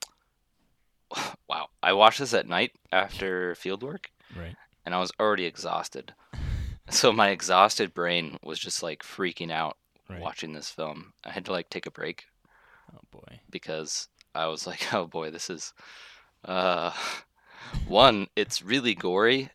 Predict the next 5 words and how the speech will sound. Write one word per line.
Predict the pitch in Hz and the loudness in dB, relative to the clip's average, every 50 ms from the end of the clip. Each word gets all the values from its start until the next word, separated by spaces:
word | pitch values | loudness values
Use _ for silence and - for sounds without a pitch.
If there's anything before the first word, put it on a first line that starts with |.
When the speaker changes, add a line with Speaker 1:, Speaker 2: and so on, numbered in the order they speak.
| _ _ _ | _ _ _
Speaker 1:
It's | - 98 - 90 | -8 -6 -6 -6
Speaker 2:
Right. | 90 92 | -4 -2
Speaker 1:
super | - - - - 127 117 - 110 104 | -2 -2 0 -2 -2 -2 -2 -2 -2
graphic. | 92 - 92 87 85 - - 78 78 - - - - _ _ _ _ _ _ _ _ _ _ _ _ _ _ _ _ _ _ - | 2 2 2 2 2 0 -4 -8 -12 -12 -16 -20 -20 _ _ _ _ _ _ _ _ _ _ _ _ _ _ _ _ _ _ -8
Um, | - 82 85 87 85 85 85 85 82 80 82 80 - - | -4 -2 0 0 2 0 0 -2 -2 -4 -6 -10 -12 -14